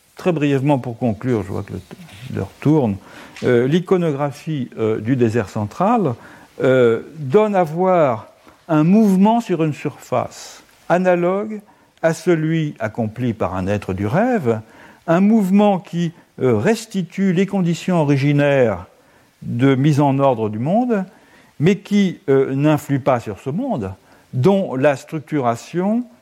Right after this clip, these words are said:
immuable est déjà donnée depuis longtemps. Dans cette tradition, comme dans la tradition de la terre d'Arnhem que nous avons vue au cours des deux dernières leçons, il s'agit de rendre présente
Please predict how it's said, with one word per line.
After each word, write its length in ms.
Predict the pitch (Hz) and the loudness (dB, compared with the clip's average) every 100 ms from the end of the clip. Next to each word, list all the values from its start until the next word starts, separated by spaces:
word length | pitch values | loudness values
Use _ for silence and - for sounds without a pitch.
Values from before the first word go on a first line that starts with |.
| _ | _
immuable 600 | 190 160 131 151 202 226 - - | 2 4 6 4 2 -2 -8 -2
est 120 | 165 | 2
déjà 360 | 156 160 160 143 | 4 4 2 0
donnée 480 | 127 117 123 165 185 _ _ _ _ | -2 -4 -4 -6 -10 _ _ _ _
depuis 360 | 123 139 - 127 | 0 0 0 -2
longtemps. 440 | 110 95 - 92 104 _ _ _ _ - - - - | -2 -4 -6 -10 -12 _ _ _ _ -20 -20 -12 0
Dans 200 | 143 196 | 2 2
cette 220 | 202 170 | -2 -4
tradition, 680 | - 143 151 - 214 254 269 - _ - | -6 -6 -8 -8 -4 -4 -4 -12 _ 2
comme 180 | 233 | 2
dans 120 | 214 190 | 2 0
la 100 | 165 | -2
tradition 720 | 165 151 139 - 160 139 120 - | -4 -4 -6 -6 -4 -4 -6 -4
de 80 | 123 | 0
la 160 | 120 | 0
terre 220 | 110 123 113 | 0 -2 0
d'Arnhem 540 | 104 110 117 110 90 - - _ - | -2 0 0 0 -4 -8 -20 _ -2
que 100 | 131 | 2
nous 200 | 120 113 | 4 2
avons 260 | 107 113 | 2 0
vue 160 | 107 123 | 0 0
au 80 | 98 | 0
cours 180 | 123 | -2
des 180 | 104 101 | -2 -2
deux 140 | 98 101 | -2 -2
dernières 360 | 104 101 95 | 0 0 0
leçons, 440 | 101 107 - 240 240 - - - | -2 -2 0 2 0 -6 -12 -2
il 120 | 165 | 0
s'agit 400 | - 185 165 196 | 2 0 2 2
de 120 | 135 | 2
rendre 380 | 131 180 170 123 | 2 2 0 -2
présente 640 | - 135 139 233 254 247 | -2 -2 -2 -2 -2 -4